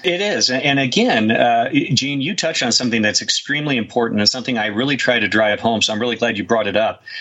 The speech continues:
And that is, if you look at the, and I use the term disclosure, and I always like to de-, delineate disclosure with a lowercase d, not disclosure with an uppercase D,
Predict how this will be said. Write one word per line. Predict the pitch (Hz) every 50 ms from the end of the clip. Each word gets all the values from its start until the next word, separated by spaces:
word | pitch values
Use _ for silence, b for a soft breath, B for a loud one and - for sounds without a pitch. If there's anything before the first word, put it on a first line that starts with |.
| B B B B -
And | 127 117 123 110
that | 123 139 165 180 -
is, | 131 113 107 101 101 104 101 - - -
if | - 131 131 - -
you | 175 180 180
look | 170 170 180 170 - - - - - -
at | 123 120 117 117 -
the, | - 120 117 113 113 110 - - - _
and | - 120 117
I | 117
use | 117 117 147 151 -
the | 127 113
term | - 135 123 117
disclosure, | 101 104 - - - 123 123 127 127 113 - 107
and | 104 104
I | 107
always | 110 113 110 107
like | 107 101 -
to | 113
de-, | 101 104 -
delineate | - 101 - 123 117 117 117 120 117 113 104 101 98 95 104 - _ - 120
disclosure | 104 127 120 - - 147 147 127 131
with | 123 113 110
a | 110 117 127 -
lowercase | 120 131 135 127 110 - - 107 104 107 - -
d, | 110 107 101 101 98
not | 101 104 107 -
disclosure | - 117 - - 123 120 117 107 113
with | 110 104
an | 104 98 113
uppercase | 123 - 101 95 - 104 101 104 -
D, | - 110 104 101 98 92